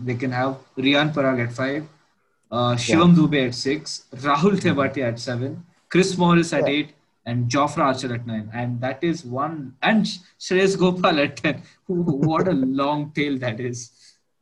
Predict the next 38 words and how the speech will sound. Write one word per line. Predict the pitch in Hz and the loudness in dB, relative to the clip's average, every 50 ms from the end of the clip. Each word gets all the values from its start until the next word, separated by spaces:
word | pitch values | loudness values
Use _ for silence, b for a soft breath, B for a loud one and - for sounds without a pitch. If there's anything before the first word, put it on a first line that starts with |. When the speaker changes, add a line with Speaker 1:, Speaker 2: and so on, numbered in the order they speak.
| _ - | _ -4
Speaker 2:
Yeah, | 208 165 165 165 139 | -2 0 0 0 0
but | 123 139 139 135 _ - - - - - | 0 0 -2 -2 _ -10 -10 -10 -8 -10
see | - - - 185 160 123 - | -8 -2 0 0 0 2 0
that | 135 131 - _ _ - | 0 0 -2 _ _ -4
it, | 156 156 _ _ _ - | -4 -4 _ _ _ -8
it's | 156 151 - 156 | -8 -6 -2 0
also | 139 143 160 - - 190 | 0 0 0 -2 -4 -4
a | 170 147 | -4 -4
point | - - 131 127 135 131 139 | -2 -4 -4 -4 -2 -4 -6
of | 123 _ - | -8 _ -6
worry | 110 113 113 113 120 120 110 104 - - | -6 -4 -4 -2 -2 -2 -2 -2 -2 -2
because, | 110 110 - 123 120 120 113 113 - - 107 - _ B B B B - - | -4 -4 -2 -2 -2 -2 -2 -6 -10 -14 -16 -20 _ B B B B -10 -4
uh, | 113 113 113 110 107 | -2 0 0 2 2
when | 123 123 127 131 | 0 0 0 0
you | 131 127 | 0 0
look | 120 131 127 - 156 | 0 0 -2 -2 -2
at | 156 - _ - | -4 -4 _ -6
the, | 139 123 113 110 110 107 98 - - - 110 | -4 -2 0 0 0 -2 -2 -6 -8 -6 -4
uh, | 107 107 107 104 107 | -2 -2 -2 0 0
Rajasthan | 107 110 120 120 - - 123 120 113 107 | -2 -2 -4 -6 -8 -6 -6 -6 -4 -4
lineup, | 104 107 104 107 110 107 101 123 _ _ _ _ _ _ _ _ _ - | -4 -2 -2 -2 -2 -4 -6 -8 _ _ _ _ _ _ _ _ _ -6
you | 135 139 | -4 -4
see | 139 - 156 165 175 165 | -4 -4 -4 -2 0 0
that | 139 120 - | -2 -2 -4
most | 117 110 113 123 139 - - | -6 -4 -4 -4 -4 -4 -6
of | 147 131 | -4 -2
their | 135 131 127 | -2 -2 -2
players | - - 117 113 117 120 123 - - | -2 -2 -2 -2 -2 -2 -4 -4 -4
have | 113 110 110 | -4 -4 -2
been, | 110 117 117 117 110 113 - _ _ _ _ - - _ _ _ _ _ _ _ _ _ _ _ - - | -2 -4 -4 -4 -8 -10 -14 _ _ _ _ -20 -20 _ _ _ _ _ _ _ _ _ _ _ -8 -4
I | 120 117 | -4 0
don't | 113 147 165 151 123 107 104 | 0 0 0 0 0 -2 -2
want | 110 120 131 - - | -2 -2 -4 -6 -8
to | 147 143 | -8 -10
say | 135 - - 131 127 127 | -8 -2 0 2 2 2
one | 127 113 110 107 117 | 0 -2 -4 -6 -6
season | 117 - 123 120 120 123 113 | -6 -6 -6 -4 -4 -6 -6
wonders, | 110 107 107 110 107 117 135 165 - | -6 -6 -6 -6 -6 -6 -6 -6 -8